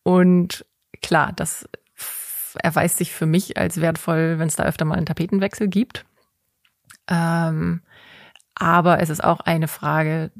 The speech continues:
der Zeiträume. Also ich hätte jetzt durchaus,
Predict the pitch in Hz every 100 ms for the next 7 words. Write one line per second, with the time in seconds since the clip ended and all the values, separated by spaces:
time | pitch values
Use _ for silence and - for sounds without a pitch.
0 | - 151 151 147 147 147 156 _ _ _
1 | - - - - 151 - - 156 147 -
2 | 165 165 - - - 165 170 147 - 170
3 | - 160 160 -